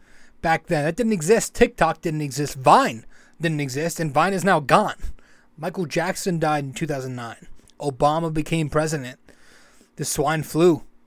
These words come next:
was a thing. Gas was two seventy-three dollars. Sorry. <laughs> Gas was two dollars seventy-three cents a gallon. A loaf of bread I have here was a buck seventy-seven.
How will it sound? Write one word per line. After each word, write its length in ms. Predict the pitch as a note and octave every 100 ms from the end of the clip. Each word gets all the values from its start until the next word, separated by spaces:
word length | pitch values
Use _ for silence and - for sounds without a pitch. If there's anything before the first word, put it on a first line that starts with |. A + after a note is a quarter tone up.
| _ _ _ _ -
was 160 | D3 C3+
a 80 |
thing. 340 | B2+ C#3+ A#2+ A2+ - _ _ _ _ _ _ _ _ _ _ _ -
Gas 360 | E3 F3 - -
was 160 | C3+
two 220 | - G3
seventy-three 580 | F#3 - F#3+ F3+ - F3
dollars. 540 | D#3+ D3+ C3+ A#2 - - - _ _ - _ _ _ _ _ _ _ _ _ _ _ -
Sorry. 240 | A#2 - - - - -
<laughs> 460 | - - - - -
Gas 320 | F#3+ F3+ -
was 160 | D3+ -
two 160 | G3
dollars 380 | F#3 F3 D#3+ C3+
seventy-three 480 | E3+ D3 D3 - C#3
cents 340 | - C#3+ -
a 20 |
gallon. 420 | B2+ A#2+ A2+ B2 - - _ - _ _ _ _ _ _ _ _ - -
A 60 | D#3+
loaf 240 | G3 G3
of 100 | E3+
bread 320 | E3 A3 - - _ _ _ _ _ _ _ _ _ -
I 60 | C3+
have 260 | C#3 C#3
here 280 | C3+ C3+ C3
was 180 | C#3+ C#3+
a 60 |
buck 340 | B2+ F#3+ G#3 -
seventy-seven. 840 | - F3+ F#3+ D3 - D3 C#3 A#2